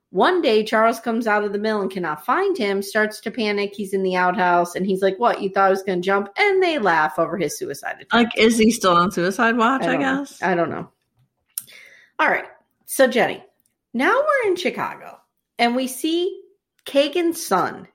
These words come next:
Speaker 1: is training to fight. And guess who's there? Sleazy manager.
Speaker 2: Of course. What a slime ball.
Speaker 1: And sleazy manager kind of buys him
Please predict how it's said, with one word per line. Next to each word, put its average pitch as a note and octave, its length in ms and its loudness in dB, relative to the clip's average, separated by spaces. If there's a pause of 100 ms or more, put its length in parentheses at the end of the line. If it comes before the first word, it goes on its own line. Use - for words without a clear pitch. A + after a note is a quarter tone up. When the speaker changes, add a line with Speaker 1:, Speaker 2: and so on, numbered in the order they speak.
(100)
Speaker 1:
is G3+ 180 0
training G3+ 480 -4
to F3 100 -12
fight. - 420 -8 (520)
And G3 160 0
guess G#3 260 0
who's C#4+ 220 -4
there? D#3 420 -2 (260)
Sleazy E3+ 540 -8
manager. - 640 -14 (400)
Speaker 2:
Of G3 180 -6
course. - 640 -6
What F#3+ 160 -4
a G3 60 -4
slime E3+ 280 -6
ball. F#3 460 -6
Speaker 1:
And E4 160 -8
sleazy - 480 -6 (160)
manager A3 880 0
kind D4 280 -4
of G#3 240 -8
buys G#3+ 500 -6
him F#4+ 300 0